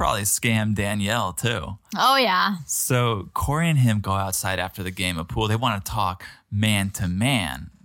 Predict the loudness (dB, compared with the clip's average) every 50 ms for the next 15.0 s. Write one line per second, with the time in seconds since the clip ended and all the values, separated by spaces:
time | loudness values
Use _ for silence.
0 | _ _ _ -4 0 0 2 2 2 2 0 -2 -4 -4 -6 -4 -2 -2 -2 -2
1 | -2 -4 -2 -2 -2 -2 -2 -2 -4 -6 -6 -8 -8 -8 _ -4 -4 -2 0 0
2 | 2 2 2 0 -2 -4 -8 -12 -8 -2 -2 0 2 2 0 0 -2 -2 0 2
3 | 2 2 2 0 -2 -6 -10 -18 _ _ _ _ -6 -2 -2 0 0 0 0 0
4 | 0 0 -2 -2 -2 -2 -2 0 0 -2 -2 0 0 2 2 2 2 0 -2 0
5 | 0 0 0 2 2 2 0 0 0 -4 -12 _ _ _ _ _ _ _ _ _
6 | _ _ _ _ 0 2 4 4 2 0 -2 -2 -2 0 0 0 0 0 0 0
7 | 0 0 0 -2 -2 -4 -2 -2 -2 -4 -4 -2 0 2 2 2 2 0 0 0
8 | -2 -2 -2 -2 -8 -14 -20 _ _ -2 -2 -2 -2 -4 -2 0 0 0 0 -2
9 | -6 -2 0 0 0 2 0 -2 -2 -2 -4 -4 -4 -4 -4 -6 -4 -4 -6 -4
10 | -2 -2 2 2 2 2 2 0 -2 -2 -2 -2 -2 -2 -4 -4 -2 -2 -2 -4
11 | -6 -8 _ _ _ _ _ -4 -2 0 0 0 0 -2 -4 -6 -12 -18 -20 _
12 | _ _ _ _ _ _ -2 0 2 2 2 2 2 0 0 0 -2 -2 -4 -2
13 | -4 -6 -6 -4 -2 -2 0 0 -2 0 0 0 0 2 0 0 -2 -2 -4 -6
14 | -6 -4 -4 -4 -2 0 0 0 0 0 0 2 0 0 0 0 0 0 -2 -2